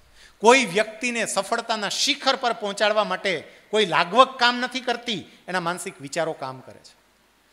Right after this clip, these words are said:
અને માટે મારું માનસિક સ્વાસ્થ્ય બહુ સારું રહે એ જરૂરી છે. એના માટે હું સારી વ્યક્તિ, સારા વિચારના સંપર્કમાં રહું,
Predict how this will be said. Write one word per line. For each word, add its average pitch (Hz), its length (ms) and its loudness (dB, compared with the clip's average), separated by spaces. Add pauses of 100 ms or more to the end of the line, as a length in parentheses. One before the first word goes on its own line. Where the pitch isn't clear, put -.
(160)
અને 135 120 -14
માટે 170 760 4
મારું 147 220 -4
માનસિક 165 480 -2
સ્વાસ્થ્ય 170 420 -4
બહુ 160 160 -8
સારું 147 360 -8
રહે 123 160 -10 (280)
એ 160 80 -8
જરૂરી 185 440 -2
છે. 220 220 4 (480)
એના 185 200 0
માટે 180 220 -4
હું 180 120 -4
સારી 165 340 0
વ્યક્તિ, 170 500 -4 (340)
સારા 170 280 2
વિચારના 156 460 -6
સંપર્કમાં 196 680 -4
રહું, 139 200 -4